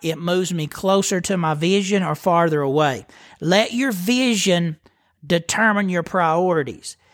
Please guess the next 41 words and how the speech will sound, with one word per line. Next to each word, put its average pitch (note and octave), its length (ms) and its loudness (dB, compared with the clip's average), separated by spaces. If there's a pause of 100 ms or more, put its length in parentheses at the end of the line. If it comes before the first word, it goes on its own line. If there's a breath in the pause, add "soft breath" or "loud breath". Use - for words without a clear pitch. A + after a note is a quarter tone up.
(180 soft breath)
This F3 420 0
helps A3 500 -2
you G3 160 0
say F3+ 340 0
no F3 440 4
to F3 120 -2
things D#3+ 400 -4
you F3+ 120 -6
should F3 240 -6
say D#3 260 -2
no D#3 280 0
to. C3+ 260 -8 (360 loud breath)
And F#3 160 2
you F#3+ 100 2
always C4+ 440 2
want A3+ 240 0
to - 60 -2
evaluate, F#3 680 0
i-, A3 120 -6 (320)
is F3+ 220 0
it D#3 180 -4
good G3 360 2
or F3 120 2
is D#3+ 160 0
it C#3 140 -6
God? C#3+ 440 0
Every G3+ 280 0
good B3+ 340 -2
thing F3 240 2
is D#3 160 -4
not E3+ 320 0
God. D#3 400 0 (560 soft breath)
So F3+ 480 -2
it's F3+ 200 -4
very G#3+ 320 0
important A3 440 2
that F#3+ 160 0
we G3+ 120 2
make G3 420 0 (120)
right F#3 520 0
choices A#3+ 640 -2